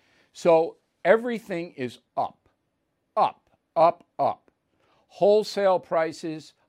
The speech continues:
up seven percent of everything, okay? And then we have the worst inflation numbers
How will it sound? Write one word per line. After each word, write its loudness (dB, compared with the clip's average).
up -6
seven -6
percent -12
of -10
everything, -6
okay? -6
And 0
then -4
we -4
have -4
the -8
worst -8
inflation -10
numbers -14